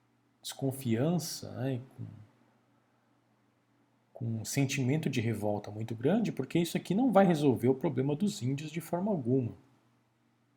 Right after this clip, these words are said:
né? Claramente aqui é uma intervenção oportunista da coroa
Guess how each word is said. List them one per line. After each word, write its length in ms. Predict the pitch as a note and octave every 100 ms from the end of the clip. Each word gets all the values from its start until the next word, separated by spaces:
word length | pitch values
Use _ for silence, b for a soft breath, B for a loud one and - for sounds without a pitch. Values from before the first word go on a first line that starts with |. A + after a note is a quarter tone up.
| _ _
né? 400 | G2+ G#2 C3 C#3+ C3+ b b b b _ _
Claramente 600 | C3+ D#3+ D3+ B2 D#3 D3+
aqui 300 | C3+ - C#3+
é 60 |
uma 800 | F#3 G#3 G3+ D#3+ B2 G2+ F#2+ G2+ - - _ _ _ _ _ -
intervenção 1000 | B2 C#3+ B2 B2+ A#2 - C3 A#2+ A2+ G#2 _ _ _ _ _
oportunista 920 | - A#2 D3+ C3+ C#3+ B2 B2 G3+ - B2+
da 120 | G#2+
coroa 580 | - G#2+ G#2+ F#3 D3+